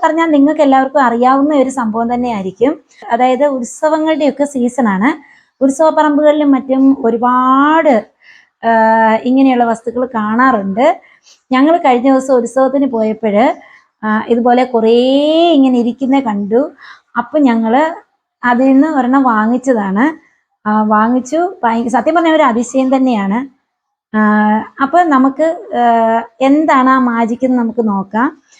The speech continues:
അതിനു മുമ്പായിട്ട് ഇനി ശിവരാത്രിയൊക്കെയാണ് വരുന്നത്. ശിവരാത്രിയൊക്കെ വരുന്നുണ്ട്.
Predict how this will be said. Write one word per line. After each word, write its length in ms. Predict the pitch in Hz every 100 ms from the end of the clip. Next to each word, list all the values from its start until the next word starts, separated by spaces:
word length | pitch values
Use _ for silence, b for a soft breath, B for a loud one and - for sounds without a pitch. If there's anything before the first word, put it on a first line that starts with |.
| b b b -
അതിനു 240 | 254 349
മുമ്പായിട്ട് 420 | 311 262 247 240
ഇനി 220 | 269 254 269
ശിവരാത്രിയൊക്കെയാണ് 920 | 269 226 247 262 285 247 240 226 226
വരുന്നത്. 560 | 214 208 208 190 262 - b b b b -
ശിവരാത്രിയൊക്കെ 680 | 233 247 262 294 285 247
വരുന്നുണ്ട്. 540 | 240 233 240 220 220